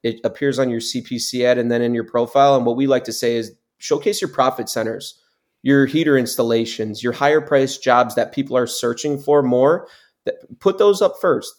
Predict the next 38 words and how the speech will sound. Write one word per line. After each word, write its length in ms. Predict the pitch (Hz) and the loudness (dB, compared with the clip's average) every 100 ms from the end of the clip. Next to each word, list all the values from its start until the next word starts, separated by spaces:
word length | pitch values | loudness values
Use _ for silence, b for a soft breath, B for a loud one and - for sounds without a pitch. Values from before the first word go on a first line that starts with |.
| _ _ _ | _ _ _
Showcase 680 | - - 170 175 160 156 - | -8 0 0 0 -2 -2 -4
your 120 | 139 | -4
team, 500 | 131 - 127 110 101 | -4 -4 -2 -2 -6
showcase 560 | 98 - 147 147 147 139 | -8 0 0 0 -4 -2
maybe 220 | 139 127 | -2 -2
your 120 | 120 | -4
family 360 | 117 123 113 110 | -4 -4 -2 -2
history 420 | 113 113 117 110 | -4 -4 -6 -4
in 140 | 110 | -2
order 200 | 113 113 113 _ | -2 -4 -6 _
to 140 | - 107 | -14 -4
tell 180 | 127 | 0
your 140 | 113 110 | 0 -2
story 400 | - 123 117 110 | -4 0 2 2
a 80 | 113 | 0
little 200 | 113 110 | 0 -2
bit 180 | 113 110 | -4 0
better. 400 | 113 113 113 - b b b - | 0 0 -4 -8 b b b -6
But 120 | 120 | 4
those 200 | 139 151 | 4 6
are 120 | 151 | 4
really 260 | 139 135 123 | 4 4 2
efficient 540 | 113 - 120 - 117 | 0 -2 -4 -4 -4
and 120 | 113 | -4
we 120 | 113 | -4
see 280 | 110 - 127 | -6 -4 -4
higher 360 | 120 120 120 117 | -2 0 2 2
returns 560 | 113 110 123 117 110 | -2 -4 -4 -2 -4
in 60 | 107 | -10
terms 260 | - 117 107 | -6 -6 -6
of 80 | |
conversions 520 | - 110 113 110 107 104 | -10 -4 -2 -2 -6 -4
on 120 | 110 | -4
the 60 | |
back 320 | 104 110 110 113 | -2 -2 -2 -4
end 120 | 107 | -6
with 140 | 107 | -4
those. 440 | 113 110 107 - | -2 -4 -4 -10